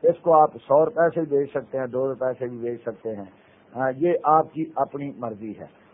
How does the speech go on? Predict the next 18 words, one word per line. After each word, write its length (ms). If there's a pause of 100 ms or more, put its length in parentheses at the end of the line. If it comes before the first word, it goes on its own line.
تو 140
ہنڈی 200
کا 140
بھی 200
یہی 320
ہے 100 (360)
کہ 40
بینک 320
سے 80
آپ 200
کو 80
کم 240
مل 120
رہے 80
ہیں، 240
ہنڈی 160
والے 220
زیادہ 300